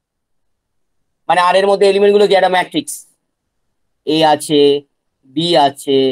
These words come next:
এগুলো সব matrix। আমরা ম্যাট্রিক্সে কি করি? capital letter দিয়ে ডিনোট করি তো। আচ্ছা, zero element কত ম্যাট্রিক্সের set হলে? zero element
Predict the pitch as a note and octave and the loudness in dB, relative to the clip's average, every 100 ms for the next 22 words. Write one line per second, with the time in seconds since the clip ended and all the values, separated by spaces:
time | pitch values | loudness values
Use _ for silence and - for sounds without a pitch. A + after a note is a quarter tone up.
0 | C3 _ C#3+ E3 F#3+ F3+ F3+ - F3 F3 | -6 _ -6 -4 -4 -2 -4 -4 -4 -2
1 | F#3 F#3 F3+ - G3+ G3+ A3 G3+ F#3+ F#3 | 0 -2 -4 -4 -6 -2 -2 0 -2 -2
2 | G#3 G#3 A3 A3+ A#3 C4+ C4+ G#3+ - _ | -2 -2 -2 0 0 0 0 -2 -4 _
3 | _ - F3 F#3+ F#3 A#3 B3 B3+ B3+ B3+ | _ -6 -2 0 0 0 2 0 0 0
4 | A#3 G#3+ A3+ A#3 A3+ A#3 B3 B3+ F#3+ A3+ | 0 -2 -4 -6 -4 -2 0 0 -2 -2
5 | A#3+ A#3+ B3 | -2 -2 -2